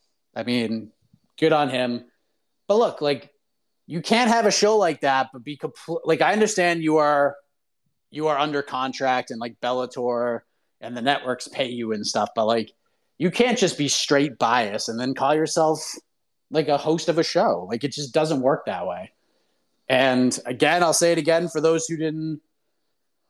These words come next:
listen to my rant earlier. I coulda went, I coulda dropped a massive bomb on Josh Thompson, just ripped him to shreds, but I didn't. I just focused on this one video.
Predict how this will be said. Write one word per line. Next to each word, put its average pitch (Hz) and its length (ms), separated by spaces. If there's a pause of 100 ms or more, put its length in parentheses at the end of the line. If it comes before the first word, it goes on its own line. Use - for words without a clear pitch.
(160)
listen 170 260
to 165 100
my 160 160
rant 165 300
earlier. 170 500 (320)
I 151 120
coulda 160 240
went, 156 260 (420)
I 151 100
coulda 156 200
dropped 147 340
a 131 360 (320)
massive 151 560
bomb 156 420
on 165 360 (420)
Josh 165 280
Thompson, 160 400
just 131 200
ripped 127 460
him 160 180
to 147 60
shreds, 156 560
but 170 140
I 185 60
didn't. 185 340 (420)
I 143 100
just 139 160
focused 175 340
on 165 120
this 160 140
one 156 220
video. 143 500